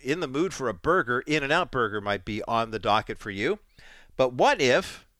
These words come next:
maybe, just maybe, uh, the In-N-Out Burger to you was closed? Now, I don't know of too many In-N-Out Burgers that have ever closed. Um, <laughs> they always seem to be opening, right? Chick-fil-A likes to take over, like, Burger Kings and Taco Bells that close, but In-N-Out Burger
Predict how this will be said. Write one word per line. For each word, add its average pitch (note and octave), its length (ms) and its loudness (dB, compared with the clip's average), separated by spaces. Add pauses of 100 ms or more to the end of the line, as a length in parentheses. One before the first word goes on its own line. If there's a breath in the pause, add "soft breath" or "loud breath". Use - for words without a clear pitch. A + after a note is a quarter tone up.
(320)
maybe, D#3 680 2
just C#3+ 260 -4
maybe, B2 420 0 (440 soft breath)
uh, G#2+ 260 2
the A#2 180 0
In-N-Out E3 340 2
Burger C#3 340 2
to B2 80 -2
you B2+ 560 -2 (100)
was A2+ 280 -6
closed? B2+ 460 -2 (520)
Now, A2+ 260 -2
I D3+ 120 2
don't A#3 140 0
know F3+ 120 4
of - 80 -4
too F#3 120 -2
many D#3 220 -2
In-N-Out C3+ 360 0
Burgers B2 340 -2
that A2 120 -4
have A2 120 -6
ever A2 180 -2
closed. - 480 -8 (800)
Um, A2 280 0 (560 loud breath)
<laughs> - 600 -20
they D3 120 4
always F#3 200 6
seem F#3+ 160 2
to D3 60 -2
be B2+ 160 2
opening, C3+ 420 0
right? G#2 240 0 (300 loud breath)
Chick-fil-A E3 560 2
likes C#3+ 240 2
to C3 80 -8
take D3 260 2
over, B2 380 0
like, A2+ 220 -2
Burger B2 280 -2
Kings A#2 320 -4
and G2+ 100 -16
Taco D3+ 300 2
Bells G#2 260 -4
that G2+ 100 -14
close, G2+ 260 -8
but A2 160 -10
In-N-Out B3+ 400 0
Burger G#3+ 380 0